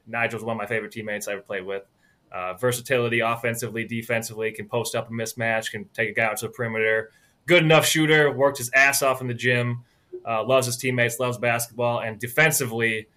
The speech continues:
can guard all five positions. So, uh, to pair that up with some athleticism,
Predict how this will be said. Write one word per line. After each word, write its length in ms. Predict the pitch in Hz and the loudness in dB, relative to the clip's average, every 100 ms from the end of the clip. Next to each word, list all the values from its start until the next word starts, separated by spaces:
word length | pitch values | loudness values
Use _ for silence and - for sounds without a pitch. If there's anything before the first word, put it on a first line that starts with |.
| _ _ _ - | _ _ _ -8
can 160 | 120 | -2
guard 200 | 113 113 | 2 4
all 140 | 117 107 | 2 2
five 240 | 117 110 | 0 0
positions. 500 | 107 101 95 92 87 | -4 -8 -8 -12 -10
So, 380 | - 101 95 - _ _ _ _ - | -6 -4 -6 -10 _ _ _ _ -12
uh, 200 | 92 92 | -10 -8
to 120 | - | -6
pair 260 | - 123 113 | 0 2 2
that 200 | 110 110 | 2 2
up 240 | 113 110 | 0 -2
with 160 | 113 104 | -6 -4
some 160 | 110 | -4
athleticism, 920 | 104 101 120 113 107 - 113 123 135 | -6 -8 -8 -6 -4 -4 0 0 -2